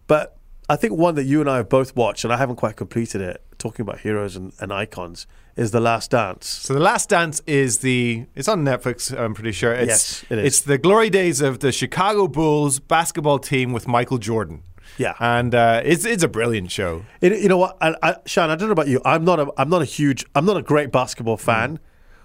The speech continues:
Speaker 1: but I appreciated the Bulls f-, and what they did in the nineties. What about you?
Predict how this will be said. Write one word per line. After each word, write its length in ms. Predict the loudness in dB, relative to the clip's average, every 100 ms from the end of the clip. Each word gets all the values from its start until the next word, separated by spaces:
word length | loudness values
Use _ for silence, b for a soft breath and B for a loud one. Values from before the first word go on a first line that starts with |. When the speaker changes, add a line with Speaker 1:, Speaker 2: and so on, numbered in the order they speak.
| b
Speaker 1:
but 120 | 0
I 120 | 2 0
appreciated 800 | -4 -2 0 0 0 2 0 -2
the 60 |
Bulls 580 | 0 2 4 2 -4 -10
f-, 100 | -6
and 180 | -4 0
what 180 | 0 0
they 140 | -2
did 220 | 2 0 2
in 80 |
the 80 | -2
nineties. 440 | -4 -4 -6 -10 -6
What 80 | -2
about 160 | -2
you? 240 | -2 -6